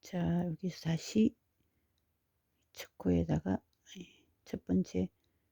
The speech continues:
예, 여기다가 빼뜨기 해주시고 요 중간에다가 또 이렇게 빼뜨기 해주세요.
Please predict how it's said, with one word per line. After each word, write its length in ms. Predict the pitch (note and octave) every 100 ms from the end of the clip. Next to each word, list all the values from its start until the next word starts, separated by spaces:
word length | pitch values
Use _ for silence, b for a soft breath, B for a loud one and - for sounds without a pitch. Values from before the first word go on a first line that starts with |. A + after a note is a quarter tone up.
| _ _ _
예, 180 | F#3 E3+
여기다가 420 | D#3+ D#3 E3 E3+ F#3 - _ _ _ _ _ _ _ _ _ _ _ _ _ _ _ _ _ _ _
빼뜨기 440 | E3+ - E3+ E3+ D3+
해주시고 560 | - - F#3 G3+ A#3+ - _
요 140 | G#3+ F#3 - - -
중간에다가 880 | - F#3 F3 F3 E3+ E3+ F3+ G3 - _ _ _ _ _ _ -
또 140 | -
이렇게 320 | - - F#3+ -
빼뜨기 400 | - - F3 -
해주세요. 460 | C#3 - - D#3